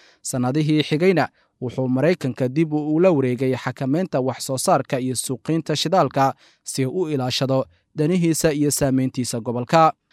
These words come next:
Haddaba maxaan ka ognahay awoodda shirkadaha reer galbeedka ay u leeyihiin inay suuq geeyaan shidaalka ku jira waddamada Khaliijka, iyagoo sidoo kale xadidi kara sicirka lagu iibinayo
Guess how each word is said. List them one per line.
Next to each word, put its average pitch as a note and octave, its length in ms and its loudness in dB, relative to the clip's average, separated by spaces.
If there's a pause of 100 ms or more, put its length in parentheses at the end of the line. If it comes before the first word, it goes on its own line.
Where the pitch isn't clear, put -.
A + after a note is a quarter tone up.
(160)
Haddaba F3 360 2
maxaan F#3+ 360 -2
ka G3 120 -2
ognahay C3 400 0
awoodda C3 420 0
shirkadaha D#3 520 -2
reer D3+ 180 0
galbeedka D#3 560 0
ay B2+ 80 -2
u D3+ 120 -2
leeyihiin D#3+ 500 2 (360)
inay B2+ 220 -2
suuq D#3 340 -4
geeyaan D#3 440 2 (240)
shidaalka D3 540 -2
ku G3 140 -2
jira C#3 220 0
waddamada C#3 460 0
Khaliijka, D3 580 0 (340)
iyagoo D3+ 420 0
sidoo D3 300 -2
kale C3 260 -2
xadidi D#3+ 400 -2
kara C3 260 -2
sicirka C#3+ 460 -2
lagu C#3 220 0
iibinayo D#3 720 2